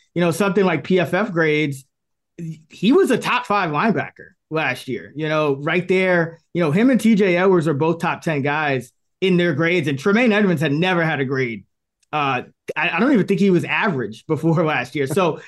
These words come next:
a little bit of a one-hit wonder, but, you know, the talent is there, you, and, you know, the tools are there. So you always kinda expected him to come into his own. Um, but that's kind of the case across the board for the, for everyone the Bears signed. You look at how they graded out,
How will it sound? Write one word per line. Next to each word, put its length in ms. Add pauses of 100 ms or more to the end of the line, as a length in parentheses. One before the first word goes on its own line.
(220)
a 80
little 300
bit 160
of 100
a 80
one-hit 460
wonder, 260
but, 420 (300)
you 120
know, 320 (160)
the 60
talent 400
is 100
there, 200
you, 200
and, 260
you 100
know, 80
the 100
tools 320
are 60
there. 400
So 80
you 120
always 200
kinda 220
expected 480
him 120
to 80
come 260
into 220
his 140
own. 460 (460)
Um, 560
but 520
that's 220
kind 220
of 60
the 60
case 400 (220)
across 300
the 80
board 480 (220)
for 80
the, 140
for 100
everyone 440
the 80
Bears 360
signed. 440 (160)
You 100
look 180
at 100
how 120
they 100
graded 320
out, 380